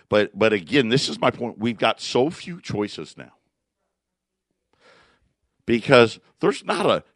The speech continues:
textbook. There's not any renowned economist that that has ever lived, that has ever believed the nonsense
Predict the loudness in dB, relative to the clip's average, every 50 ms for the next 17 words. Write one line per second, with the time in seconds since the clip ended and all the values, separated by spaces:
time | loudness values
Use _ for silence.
0 | _ _ -10 -6 -2 -2 -2 -2 -4 -10 -12 -12 -8 -8 -8 -8 _ _ _ _
1 | _ _ _ _ _ _ _ _ _ _ _ _ _ _ _ _ _ _ _ _
2 | _ _ _ _ _ _ -20 -20 _ _ -4 0 0 0 0 -2 -6 -8 -2 0
3 | 0 2 2 0 -2 _ _ _ -4 -2 -2 -2 -2 -4 -6 -6 -8 -10 -10 -14
4 | _ _ -12 -6 -2 0 0 0 -2 -4 -6 -6 -4 -4 -2 0 0 0 0 -2
5 | -6 -10 -18 _ _ -8 -8 -8 -8 -12 -10 -8 -8 -8 -8 -8 -8 -6 -6 -6
6 | -8 -10 -16 -16 -20 -20 _ _ _ _ -20 -20 -20 _ _ _ _ _ 0 2
7 | 2 2 2 0 -2 -2 -6 _ _ 4 6 6 6 6 4 4 4 2 0 -2
8 | -2 -4 -8 -18 _ _ _ _ _ _ _ _ _ _ _ _ _ _ _ _
9 | _ _ _ _ -4 -2 0 0 0 -2 -6 _ -2 0 0 0 2 2 0 0
10 | 2 4 6 6 6 6 4 2 2 2 0 0 -4 -6 -6 -8 -10 -12 -16 -20
11 | -20 _ _ _ _ _ _ _ _ -4 -2 -2 -2 -2 0 2 4 6 6 6
12 | 6 4 -2 -6 -2 0 0 0 -2 -4 -8 -14 -18 -20